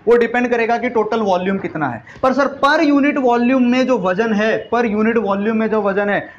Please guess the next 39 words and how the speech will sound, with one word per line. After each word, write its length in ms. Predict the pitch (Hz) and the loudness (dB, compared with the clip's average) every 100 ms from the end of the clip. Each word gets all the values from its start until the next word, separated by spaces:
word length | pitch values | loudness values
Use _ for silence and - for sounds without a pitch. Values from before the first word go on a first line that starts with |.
| - | 0
don't 140 | 208 | 0
you 100 | 262 | 2
feel 120 | 262 262 | 2 2
वो 80 | |
कांस्टेंट 440 | 254 220 214 247 240 | 2 0 0 -2 0
रहेगा? 240 | 233 208 - - _ _ - - | 0 0 -4 -14 _ _ -20 -6
नहीं 100 | 180 | -4
समझा? 280 | 214 220 202 208 - | -2 -2 -2 -6 -6
सर, 100 | 214 | 0
अच्छे 260 | 202 - 196 | 0 0 -2
तरीके 300 | 170 156 151 | -2 -4 -6
से 100 | 147 | -6
समझा 220 | 143 123 | -8 -10
दो। 120 | 107 - - _ - 196 | -10 -14 -20 _ -12 2
मान 220 | 240 311 | 4 4
लो 80 | 302 | 4
मेरे 200 | 294 285 | 2 2
क्लासरूम 400 | 254 254 254 262 | 2 0 0 0
में 100 | 277 | 0
पचास 300 | 240 233 233 | 0 0 0
बच्चे 280 | 214 - 208 | 0 0 -2
बैठे 200 | 160 147 | 0 -2
हुए 100 | 143 | -4
हैं 200 | 127 - _ _ _ - | -8 -20 _ _ _ -2
और 100 | 214 | 2
हर 120 | 254 | 2
बच्चे 280 | 262 254 254 | 2 0 -2
के 100 | 247 | 0
पास 160 | 254 | 0
दस, 160 | 208 220 | 0 0
दस, 160 | 226 226 | 0 0
दस, 140 | 226 | 0
दस, 140 | 233 | 0
दस, 140 | 220 220 | 0 0
दस 180 | 220 220 | 2 0
रुपए 200 | 214 220 | 0 0
का 120 | 208 | 0
नोट 240 | 165 151 | -2 -4
है, 140 | 135 | -6